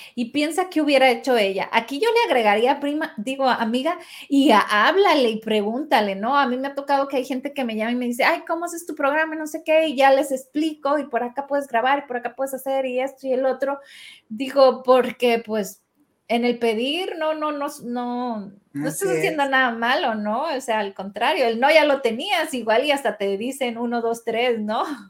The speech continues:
Speaker 2: Ah, exactamente. Y aparte, hoy estamos de ese lado y mañana podemos estar del otro lado, no sabemos.
Speaker 1: Claro.
Speaker 2: Entonces, nada nos cuesta. Entonces, si alguien al que
Speaker 1: Ujú.
Speaker 2: quieres estuviera en tu lugar,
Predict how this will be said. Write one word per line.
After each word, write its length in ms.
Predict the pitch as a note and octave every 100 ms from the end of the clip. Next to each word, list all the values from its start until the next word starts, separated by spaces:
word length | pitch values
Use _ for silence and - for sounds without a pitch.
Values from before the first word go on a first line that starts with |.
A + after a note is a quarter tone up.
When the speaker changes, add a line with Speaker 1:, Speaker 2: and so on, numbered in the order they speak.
| -
Speaker 2:
Ah, 180 | D#3+ E3
exactamente. 960 | E3 D3+ D#3 - E3 E3+ G3 D3 B2+ -
Y 140 | F3+
aparte, 720 | F#3 F#3 G#3 G#3+ A#3 B3 - _ _ _
hoy 240 | F#3+ G#3
estamos 480 | A#3+ A#3+ C4 A#3 A#3+
de 120 | A3+
ese 200 | A3 A#3+
lado 240 | A3 G#3+ A#3+
y 40 |
mañana 420 | G#3+ F3 F3+ G#3+
podemos 300 | G#3+ F#3+ G#3
estar 300 | G#3+ G#3 F#3+
del 140 | F#3 F#3
otro 220 | F3+ E3+
lado, 360 | E3+ G3+ F3+ -
no 140 | E3+ -
sabemos. 480 | G#3 G3 A3+ C4+
Speaker 1:
Claro. 260 | C4+ A3 G#3+ - _ _
Speaker 2:
Entonces, 320 | - E3 E3+
nada 280 | F3 F#3+ G#3+
nos 200 | A3 G3+
cuesta. 540 | - E3+ E3+ - B2+ -
Entonces, 400 | - D#3+ - - _ _ _ _
si 240 | - A3+ A3
alguien 520 | A#3+ A#3 F3 C#3+ D#3 _ _ _ _
al 180 | E3 G3
que 120 | G3
Speaker 1:
Ujú. 40 | -
Speaker 2:
quieres 400 | G#3+ G#3 F3 E3+
estuviera 420 | D#3+ F3+ F#3+ A3+
en 120 | B3
tu 80 | A#3+
lugar, 400 | F#3+ G3 A#3+